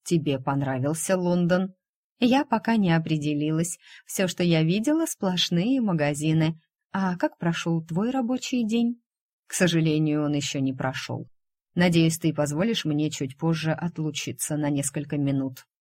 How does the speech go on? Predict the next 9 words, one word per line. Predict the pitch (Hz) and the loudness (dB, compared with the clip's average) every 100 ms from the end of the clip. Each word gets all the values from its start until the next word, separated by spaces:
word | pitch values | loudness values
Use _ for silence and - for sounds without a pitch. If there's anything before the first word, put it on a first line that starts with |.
| - | 0
Я | 170 151 | 2 2
обещал | 147 151 - 151 127 | 2 -2 -2 -2 -2
одному | 160 156 160 156 | -2 2 2 2
настойчивому | 151 143 - 156 135 - 139 139 143 | 0 -2 -2 -4 -4 -4 -2 -2 -2
джентльмену | 165 196 160 139 143 143 143 151 _ _ - | 0 0 0 -2 0 2 0 -2 _ _ -2
побеседовать | 269 180 - 127 127 147 156 | 0 0 -2 -4 -2 -4 -4
с | - | 0
ним | 139 139 | 0 -2
сегодня, | - 156 139 135 139 147 | -2 -2 -2 -2 0 0